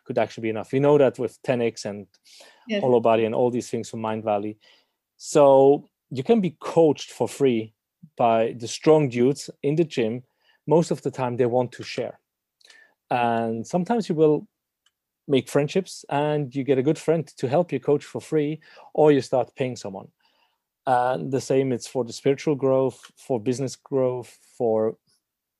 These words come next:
Speaker 1: if you wanna be a better gardener, <laughs> because I'm just looking at the garden, cooking, et cetera. So definitely, uh, get coaching,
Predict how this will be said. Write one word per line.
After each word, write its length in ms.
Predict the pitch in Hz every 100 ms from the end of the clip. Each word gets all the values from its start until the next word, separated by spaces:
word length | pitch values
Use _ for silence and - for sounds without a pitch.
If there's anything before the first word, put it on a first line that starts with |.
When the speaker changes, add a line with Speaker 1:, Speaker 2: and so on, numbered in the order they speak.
| _ _ _ _ -
Speaker 1:
if 160 | -
you 80 | 127
wanna 220 | 117 110
be 180 | 98 110
a 60 | 107
better 400 | 110 107 110 101
gardener, 540 | 131 117 160 160 165 127 539 - 135 147 135
<laughs> 540 | 147 - - - - -
because 220 | 120 117
I'm 80 | 107
just 200 | 117 120
looking 220 | 113 113
at 80 | 113
the 60 |
garden, 460 | 117 123 131 135 131 - - _
cooking, 340 | - 131 135 120
et 120 | -
cetera. 280 | 113 - 110
So 520 | - 127 117 117 110 _ _ _ _ _ _ _ -
definitely, 480 | 135 131 113 95 90 _ _ -
uh, 180 | 110 110
get 260 | 131 -
coaching, 500 | - 135 - 104 107